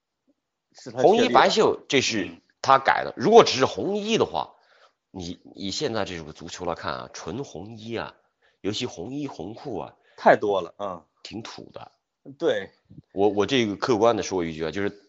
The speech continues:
Speaker 2: 利物浦好多球迷也认同，就是说
Speaker 1: 对。
Speaker 2: 全红，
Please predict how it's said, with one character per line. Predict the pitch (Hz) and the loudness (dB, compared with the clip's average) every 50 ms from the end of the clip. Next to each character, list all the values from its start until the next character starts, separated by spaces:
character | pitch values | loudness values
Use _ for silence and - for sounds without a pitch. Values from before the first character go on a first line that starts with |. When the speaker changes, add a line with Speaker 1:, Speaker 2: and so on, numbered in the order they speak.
| _ _ _ | _ _ _
Speaker 2:
利 | - 117 139 131 | -2 0 2 2
物 | 107 | 2
浦 | 90 85 | 0 -6
好 | 73 69 71 | -6 -6 -6
多 | 78 | -6
球 | 85 - 82 85 | -6 -8 -10 -10
迷 | 90 92 | -8 -6
也 | 87 80 | -6 -4
认 | 82 87 71 64 | -4 -6 -8 -8
同， | - 62 60 65 | -14 -18 -18 -16
就 | 65 95 95 | -12 -12 -10
是 | 87 95 | -8 -6
说 | 107 107 107 - - | -6 -6 -6 -6 -2
Speaker 1:
对。 | 117 110 98 87 - _ _ - | -2 -2 -2 -4 -8 _ _ -12
Speaker 2:
全 | - - - 90 90 123 156 143 | -10 -6 -4 -2 -2 -2 -4 -6
红， | - - 76 78 95 113 - | -6 -8 -8 -8 -10 -12 -16